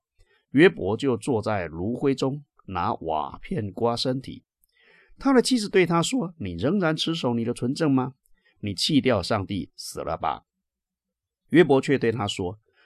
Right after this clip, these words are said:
：“你说话像愚顽的妇人一样。哎，难道我们从上帝手里得福，也，不也受祸吗？”在这一切事上，约伯并不以口犯罪。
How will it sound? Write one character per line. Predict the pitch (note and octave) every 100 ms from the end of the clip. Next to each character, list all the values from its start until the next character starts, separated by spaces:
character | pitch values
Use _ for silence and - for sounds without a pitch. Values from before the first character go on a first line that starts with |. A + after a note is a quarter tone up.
| _
：“你 | - E2
说 | - F#3
话 | G3 C3
像 | D3 B2+
愚 | - F#2+ D3
顽 | A#2+ F2
的 | G2
妇 | A#2 F#2+
人 | D2+ D2
一 | D2+
样。 | F2 D2+ _ _ _ _ _ _ _ _
哎， | A#2 A#2 F#2 E2 - - -
难 | G2 C3
道 | F#3 F#3+
我 | C3+
们 | D3
从 | D3+ D#3+
上 | D#3+ F3+ D3+
帝 | C#3+
手 | A2 A#2+
里 | B2+
得 | - G2 B2
福， | - F2 C3+ - _ _ _
也， | - F2 - _
不 | A#3 F#3+
也 | A2+ E2 D2
受 | - - C#3 G#2+
祸 | C3+ A#2
吗？” | G2+ A2 G#2+ _ _ _ _ _ _ -
在 | D#3+
这 | D3 D3+
一 | B2
切 | D3 B2+
事 | - A2+
上， | G#2+ F2+ - _
约 | A#2 B2+
伯 | F2 D#2+ E2+ - _ -
并 | F#3 B2
不 | -
以 | A2 G2+
口 | G#2+ - D#2+ C2 G#1 _
犯 | - F#2+
罪。 | D#2 G2+ F2+